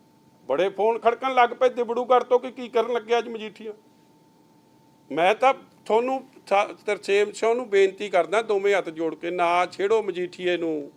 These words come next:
ਆਪ ਦਾ ਕੰਮ ਕਰੋ। ਜੇ ਮੈਨੂੰ ਇਸ ਤਰ੍ਹਾਂ ਕੀਤਾ ਤੇ ਹਲੇ ਤਾਂ ਮੈਂ, ਹਲੇ ਵੀ ਤੁਹਾਨੂੰ ਕਹਿ ਰਿਹਾ ਕਿ ਹੁਣ ਵੀ ਚੁੱਪ ਕਰ ਜਾ। ਅੱਜ ਸ਼ਾਮ ਨੂੰ ਜੇ ਬੋਲੇ ਤਾਂ ਮੈਨੂੰ ਮਜਬੂਰ ਨਾ ਕਰ ਦਿਓ, ਮੈਂ ਕੁਝ ਹੋਰ ਲਿਆ ਕੇ ਫੇਰ ਦਿਖਾ ਦੂੰ।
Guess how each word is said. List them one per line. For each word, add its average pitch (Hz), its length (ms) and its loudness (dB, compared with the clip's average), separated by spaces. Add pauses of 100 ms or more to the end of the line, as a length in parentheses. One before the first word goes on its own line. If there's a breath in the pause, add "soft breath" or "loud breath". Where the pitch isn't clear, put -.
(140)
ਆਪ 156 200 0
ਦਾ 175 120 8
ਕੰਮ 180 320 -4
ਕਰੋ। 247 440 6 (680)
ਜੇ 185 160 4
ਮੈਨੂੰ 208 380 2
ਇਸ 208 140 0
ਤਰ੍ਹਾਂ 220 200 2
ਕੀਤਾ 220 380 -4
ਤੇ 254 180 4
ਹਲੇ 190 220 4
ਤਾਂ 240 200 2
ਮੈਂ, 240 220 4
ਹਲੇ 202 240 12
ਵੀ 302 80 0
ਤੁਹਾਨੂੰ 285 280 8
ਕਹਿ 277 240 10
ਰਿਹਾ 247 240 4 (640)
ਕਿ 247 80 0
ਹੁਣ 214 220 8
ਵੀ 302 120 6
ਚੁੱਪ 277 280 8
ਕਰ 269 240 8
ਜਾ। 285 180 8
ਅੱਜ 302 100 6
ਸ਼ਾਮ 226 420 6
ਨੂੰ 277 140 0
ਜੇ 294 140 6
ਬੋਲੇ 262 300 8
ਤਾਂ 302 140 4
ਮੈਨੂੰ 269 240 0
ਮਜਬੂਰ 233 380 -4
ਨਾ 277 120 2
ਕਰ 269 180 4
ਦਿਓ, 262 160 4
ਮੈਂ 269 140 2
ਕੁਝ 247 180 -2
ਹੋਰ 196 220 4
ਲਿਆ 220 160 2
ਕੇ 220 100 -2
ਫੇਰ 202 220 0
ਦਿਖਾ 190 280 2
ਦੂੰ। 143 120 -10